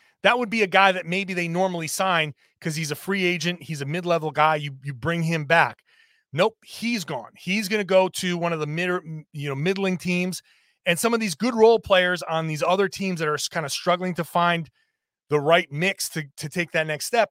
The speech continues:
all of a sudden they go to those teams. And, and the,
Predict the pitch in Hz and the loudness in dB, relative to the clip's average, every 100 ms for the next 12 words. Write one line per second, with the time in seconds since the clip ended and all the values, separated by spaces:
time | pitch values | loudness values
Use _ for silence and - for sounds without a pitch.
0 | _ 202 220 214 - 233 190 165 151 294 | _ 4 4 2 0 0 0 0 4 6
1 | 254 143 123 - 117 _ - - _ _ | 4 0 -6 -12 -20 _ -20 -20 _ _
2 | _ 180 190 185 185 180 180 - _ _ | _ -2 -2 -2 -2 0 -2 -10 _ _
3 | _ _ 147 | _ _ -10